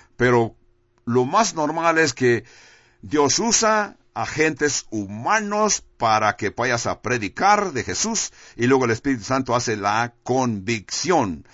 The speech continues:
Eso es lo más normal que Dios usa para convertirnos a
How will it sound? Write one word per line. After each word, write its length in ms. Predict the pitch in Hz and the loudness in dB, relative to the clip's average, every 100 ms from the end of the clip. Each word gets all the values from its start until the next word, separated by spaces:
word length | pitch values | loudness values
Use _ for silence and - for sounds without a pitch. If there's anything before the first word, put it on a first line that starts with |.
| - | -6
Eso 240 | 131 131 | -2 2
es 100 | 139 | 2
lo 140 | 110 104 | 2 0
más 300 | 120 147 107 | 0 0 -2
normal 500 | 107 110 180 208 202 - _ _ _ | -2 0 2 2 0 -8 _ _ _
que 180 | - 110 | -2 2
Dios 220 | 135 131 | 2 2
usa 300 | 160 156 135 | 0 0 0
para 200 | 117 107 | 0 -2
convertirnos 720 | - 104 98 90 156 147 123 | -4 -4 -4 -2 -2 0 0
a 340 | 123 151 170 | 2 2 0